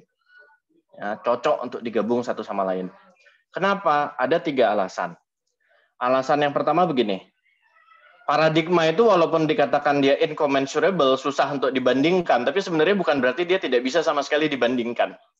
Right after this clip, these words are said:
Dia bisa dibandingkan dan bisa didialogkan satu sama lain ya. Tapi batasnya memang, eh,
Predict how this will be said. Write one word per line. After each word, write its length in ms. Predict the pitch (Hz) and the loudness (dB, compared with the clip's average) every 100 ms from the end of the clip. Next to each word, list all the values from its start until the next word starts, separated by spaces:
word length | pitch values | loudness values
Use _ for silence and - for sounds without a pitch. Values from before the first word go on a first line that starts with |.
| _ _ _ _ _ _ | _ _ _ _ _ _
Dia 100 | 151 | -2
bisa 240 | 160 160 156 | 0 0 2
dibandingkan 560 | 139 139 139 135 175 | 2 4 2 2 2
dan 160 | 165 139 | 2 2
bisa 220 | 139 180 | 2 0
didialogkan 960 | 151 135 139 135 151 - - 131 92 - _ _ _ _ _ | 0 2 4 4 2 -2 -4 -4 -6 -16 _ _ _ _ _
satu 320 | _ 127 143 139 | _ -6 -4 -2
sama 240 | 127 113 | 0 2
lain 240 | 110 98 | 2 0
ya. 320 | 98 113 151 151 _ | 0 -2 -4 -10 _
Tapi 400 | 131 135 214 247 | -4 0 2 2
batasnya 640 | 180 247 - 135 - 214 190 | 2 2 2 -2 0 0 2
memang, 400 | 160 180 208 190 - _ - _ _ _ - | 2 2 0 -6 -14 _ -20 _ _ _ 0
eh, 260 | 135 135 | 2 4